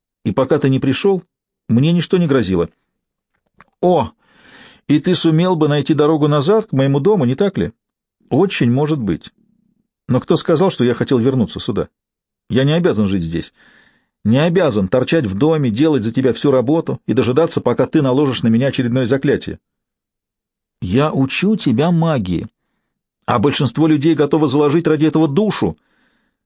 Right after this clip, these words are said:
Ты забрал мою магию. И это намного хуже, чем заложить душу, что бы оно ни значило. Забрал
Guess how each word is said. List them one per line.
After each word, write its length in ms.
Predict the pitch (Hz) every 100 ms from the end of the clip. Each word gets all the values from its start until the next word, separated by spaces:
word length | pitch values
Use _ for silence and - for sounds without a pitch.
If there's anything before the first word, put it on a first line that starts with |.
| _ _
Ты 140 | - 156
забрал 440 | 147 151 160 156
мою 280 | 151 160 175
магию. 480 | 139 110 87 78 107 _ _ _ _ _ _ _
И 80 | -
это 160 | 131 147
намного 360 | 139 160 160
хуже, 460 | 151 - 233 214 135
чем 220 | 113 127
заложить 420 | 117 135 120 127
душу, 400 | 113 160 - 95 - -
что 200 | - 131
бы 100 | 127
оно 120 | 127
ни 100 | 127
значило. 460 | 131 123 - 90 - -
Забрал 600 | - 104 147 156 214 214